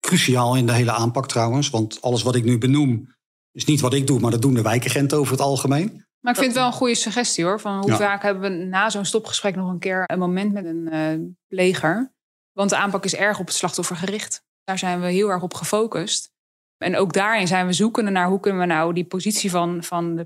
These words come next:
Speaker 2: pleger, eh, prominenter maken.
Speaker 1: Ja, goed, ik vind het ook een, eh, iets waar we nog nooit goed over nagedacht hebben, denk ik. Maar er zit natuurlijk wel een risico in. Want als stalker geen stalker meer is en we gaan diegene benaderen of wie dan ook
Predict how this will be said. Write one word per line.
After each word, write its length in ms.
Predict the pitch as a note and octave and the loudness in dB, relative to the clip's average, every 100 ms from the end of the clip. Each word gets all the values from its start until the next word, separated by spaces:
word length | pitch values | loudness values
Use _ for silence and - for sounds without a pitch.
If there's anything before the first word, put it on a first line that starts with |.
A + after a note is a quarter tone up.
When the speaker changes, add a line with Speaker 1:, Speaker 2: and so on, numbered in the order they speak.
| - | -2
Speaker 2:
pleger, 680 | A3 C4 - F3+ E3 E3+ | 2 2 2 2 2 0
eh, 200 | - F3 E3 | -2 -2 -2
prominenter 580 | E3 G3 F#3+ F#3+ B3+ A3+ | -2 -2 0 2 2 2
maken. 640 | F3 D#3+ E3 E3 A#3 D4+ - | 0 0 0 0 2 -2 -4
Speaker 1:
Ja, 180 | - A#2+ | -2 0
goed, 180 | G2+ A#2 | 2 0
ik 100 | - | 0
vind 120 | C#3+ | 0
het 100 | C3+ | 2
ook 80 | B2+ | 2
een, 160 | C3 B2 | 2 2
eh, 300 | A2+ A2+ A2+ A2+ | 2 -2 -4 -6
iets 260 | - B2+ - | -4 -2 0
waar 220 | C3 A#2 | 2 2
we 60 | A2+ | 4
nog 120 | A2 | 4
nooit 180 | B2 A#2 | 2 2
goed 140 | C#3+ | 2
over 180 | B2 G#2+ | 0 2
nagedacht 420 | B2+ D#3 C#3 A#2+ | 2 2 0 0
hebben, 180 | A2+ G2+ | 0 0
denk 200 | G2+ G2+ | -2 -2
ik. 100 | D3 | -2
Maar 260 | G#2+ G2+ G#2 | 0 0 -2
er 120 | G#2+ _ _ _ | -6 _ _ _
zit 160 | - A2 | -4 -2
natuurlijk 220 | - A#2+ | 0 2
wel 20 | A#2 | 4
een 80 | A#2 | 2
risico 320 | - - G#2+ | 2 0 0
in. 160 | G#2 | 2
Want 140 | A#2 A2 | 0 0
als 320 | C#3+ C3+ - - | 0 0 -4 -10
stalker 460 | - - C#3 A#2+ A2+ | -4 0 0 2 0
geen 140 | B2+ | 2
stalker 400 | - C#3+ B2 C3 | 2 2 2 2
meer 220 | B2+ D3+ | 2 2
is 420 | B2+ - - - _ _ _ | 2 0 -2 -8 _ _ _
en 100 | A#2 | -2
we 80 | B2 | 0
gaan 180 | C#3 B2+ | 2 2
diegene 380 | A#2 B2+ A#2+ | 2 2 2
benaderen 480 | A#2 C#3 D3+ A#2+ G#2+ | 2 2 2 0 0
of 140 | B2 A#2 | 0 2
wie 120 | B2+ | 2
dan 160 | A#2 | 2
ook 300 | A2 B2 - | 2 0 -4